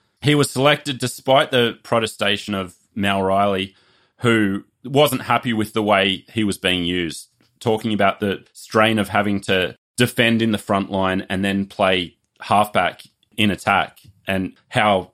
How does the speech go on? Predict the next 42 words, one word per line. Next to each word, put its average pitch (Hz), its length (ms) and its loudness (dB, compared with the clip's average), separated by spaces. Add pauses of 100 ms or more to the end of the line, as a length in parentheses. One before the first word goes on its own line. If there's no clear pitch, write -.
taxing 107 480 -4
that 98 180 -2
was 90 320 -2
on 98 160 -4
a 92 60 -6
player 95 340 -2
who 90 200 -4
had 90 260 -2 (300)
zero 104 340 2
match 92 300 -2
fitness. - 560 -8 (340)
The 147 100 0
lack 170 240 2
of 180 80 0
a 151 60 0
match 135 300 0
fitness 113 340 -6
wasn't 123 260 0
a 104 40 -4
problem 110 340 0
for 98 400 0
Matthew 113 400 -2
Johns, 104 280 -2
however, 92 360 0
who 107 160 -4
said 107 280 -4
that 104 180 -2 (300)
Origin 147 400 4
would 127 120 2
be 127 160 2
a 120 40 -2
good 131 220 0
way 113 240 4
to 113 160 -6
get 110 160 0
him 101 300 -2
match 107 340 -2
fit - 260 -4
for - 120 -8
the 98 100 -2
night. 95 380 -2
So 104 260 0